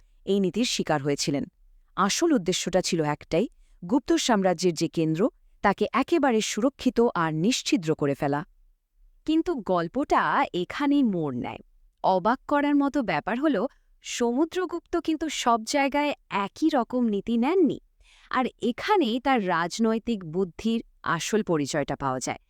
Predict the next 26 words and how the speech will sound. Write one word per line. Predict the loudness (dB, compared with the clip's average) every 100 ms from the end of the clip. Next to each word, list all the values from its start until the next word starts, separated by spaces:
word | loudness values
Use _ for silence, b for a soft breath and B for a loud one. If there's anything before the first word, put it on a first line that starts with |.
| b b
বিশেষ | -4 0 0
করে | 0 -2
যখন | 0 2 4
আমরা | 4 4 2
তার | 0 0
দক্ষিণ | -2 -4 0 2
ভারত | 2 2
অভিযানের | 0 0 0 0 0
দিকে | -2 -2 -2
তাকাই। | -2 -2 -6 -8 _ _ _ _ _ _
এই | 0 2 2
দুটো | 2 2 4
নীতির | 4 4 0 0
পার্থক্যটা | 0 0 -2 -2 0 0
দেখুন। | -2 -4 -6 -8 -20 -6
উত্তরে | -6 0 2 4 2 0 _ -12
সম্পূর্ণ | 0 4 4 4 4 4
দখল, | 4 0 0 -4 -6 _ _ -2
রাজ্য | 2 2 2
জিতে | 0 0 2
নাও, | 4 2 -2 -4
রাজাকে | 0 2 0 -4
সরিয়ে | -2 0 0
দাও, | 2 0 -2 -2
আর | 0
দক্ষিণে | 2 2 2 2